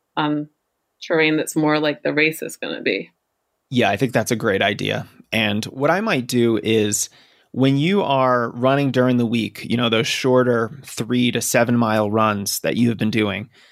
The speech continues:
Speaker 2: those can be run, you know, if they're easy runs or recovery runs,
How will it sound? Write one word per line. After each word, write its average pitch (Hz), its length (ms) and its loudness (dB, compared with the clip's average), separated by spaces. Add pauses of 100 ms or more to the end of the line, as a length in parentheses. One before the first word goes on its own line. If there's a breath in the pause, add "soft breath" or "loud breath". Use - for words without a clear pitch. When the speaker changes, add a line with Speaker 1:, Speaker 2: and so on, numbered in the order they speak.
(360 soft breath)
Speaker 2:
those 202 400 2
can 214 160 0
be 180 120 0
run, 120 560 0
you 156 60 2
know, 139 80 2
if 120 80 -2
they're 202 220 2
easy 147 320 0
runs 135 440 0
or 107 160 0
recovery 131 520 -2
runs, 113 600 0